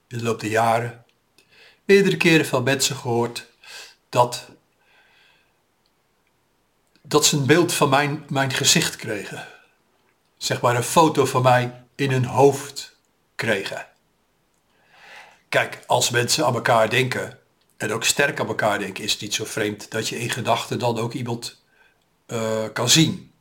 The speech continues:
Kan, kan, een beeld kan maken daarvan. Noem het maar visualiseren. Maar daar heb ik het nu niet over. Eh, in, in dit geval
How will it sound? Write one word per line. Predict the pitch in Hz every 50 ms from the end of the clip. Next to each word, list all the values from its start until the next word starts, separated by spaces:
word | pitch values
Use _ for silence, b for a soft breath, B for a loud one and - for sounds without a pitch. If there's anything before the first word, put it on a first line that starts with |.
| _ _ _
Kan, | - 101 101 98 101 101
kan, | - - 101 98 95 - _ B B B B B B B B
een | - 120 104
beeld | 127 135 139 139
kan | - - 110 117
maken | 110 101 92 - - -
daarvan. | 107 101 92 - - 101 90 87 - - _ _ - _
Noem | - 107 107
het | 107 104
maar | - 107 110
visualiseren. | - 113 107 - 120 117 110 107 101 - - 147 143 120 98 - - - _ _ _ B B B B B B B B B B B
Maar | - 147
daar | 139 151 165 165
heb | 185 190
ik | 185 -
het | - -
nu | 113 107 104
niet | 101 104 101
over. | - - 98 95 - - 95 95 - - - _ _ _ _ _ _ B B B B B B B B B B B B B B _ _ _
Eh, | - 117 110 104 98 - -
in, | - 120 101 104 113 -
in | _ - 120
dit | 135 180 185 -
geval | - 165 - - 180 170 165 165 165 - - -